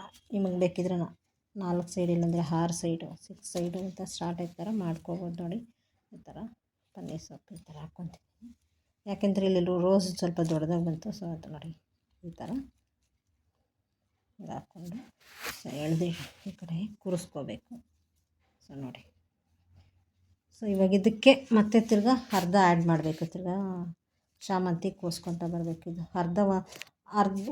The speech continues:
ಒಂದು ಸೈಡಲ್ಲಿ ಅರ್ಧ ಆಗಿದೆ ಇದು. So, ಇನ್ನೊಂದು ಸೈಡಲ್ಲಿ ಮತ್ತೆ ಈ ಥರ ಹಾಕ್ಕೊಂಡು ಈ ಥರ ಕೋಸ್ಕೊಂತ ಬರಬೇಕು ಇದೇ ಪ್ರೊಸೀಜರಲ್ಲಿ. So, ನೋಡಿ, ಈ ಥರ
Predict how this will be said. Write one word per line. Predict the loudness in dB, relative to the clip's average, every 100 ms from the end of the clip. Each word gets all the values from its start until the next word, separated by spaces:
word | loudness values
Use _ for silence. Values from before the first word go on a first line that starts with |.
| 10
ಒಂದು | 10 12
ಸೈಡಲ್ಲಿ | 10 10 10 10
ಅರ್ಧ | 8 8 8
ಆಗಿದೆ | 8 6 4 2
ಇದು. | 0 0 -2 _ -12
So, | -8 -6 -2 2
ಇನ್ನೊಂದು | 6 6 8
ಸೈಡಲ್ಲಿ | 6 6 6 4 4 -2 _ _ _ _ _ -20 -20 _ _ _ _ _ _ _
ಮತ್ತೆ | -14 -14 -12 -10 -10
ಈ | -6
ಥರ | -4 -4
ಹಾಕ್ಕೊಂಡು | -6 -6 -2 -2 -4 -10 _ _ _ _ _ -20 _ _ _ _ _ _ _ _ _ _ _ _ -20
ಈ | -10
ಥರ | -10 -6
ಕೋಸ್ಕೊಂತ | -6 -4 -4 -4 -2 -2
ಬರಬೇಕು | -4 -4 -2 -2
ಇದೇ | -2 -2
ಪ್ರೊಸೀಜರಲ್ಲಿ. | -4 -4 -6 -6 -8 -6 -4 -4 -6 _ _ _ _ _ -16
So, | -12 -10
ನೋಡಿ, | -12 -16
ಈ | -20
ಥರ | _